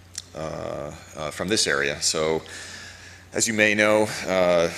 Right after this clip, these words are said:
the, uh, in the Caribbean, uh, online gambling is a, uh, is big business. This is, uh, you know, billions of dollars. Uh, there's a lot of, um,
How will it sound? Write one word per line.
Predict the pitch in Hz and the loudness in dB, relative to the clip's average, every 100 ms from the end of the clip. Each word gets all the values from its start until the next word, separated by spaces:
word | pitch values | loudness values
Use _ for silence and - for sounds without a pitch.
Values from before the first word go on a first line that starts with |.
| - 98 | -8 -4
the, | 92 87 | -2 0
uh, | 80 80 78 - | 2 0 -2 -10
in | 78 80 80 | -12 -10 -10
the | 78 | -6
Caribbean, | - 117 117 110 - - | 0 2 2 -2 -8 -12
uh, | 90 90 87 87 85 | -6 -4 -4 -6 -8
online | - 98 95 92 | -4 -2 -2 -2
gambling | 92 92 95 101 98 80 | 0 -2 -4 -8 -10 -8
is | 90 85 | -6 -4
a, | 87 85 85 | -2 -2 -2
uh, | 82 - 90 | -2 -4 -6
is | 90 - | -6 -4
big | 95 | -4
business. | 98 95 107 - - - | -2 -2 0 -2 -2 -6
This | - | -4
is, | 80 82 | -4 -4
uh, | 78 | -4
you | 78 | -6
know, | 76 | -8
billions | 80 87 80 | -6 -6 -4
of | |
dollars. | 80 82 85 85 82 - 78 | 0 0 0 -2 -2 -2 -2
Uh, | 80 78 71 | -6 -8 -8
there's | 73 - | -10 -10
a | |
lot | 82 76 | -6 -6
of, | 71 - | -6 -8
um, | 73 76 | -6 -6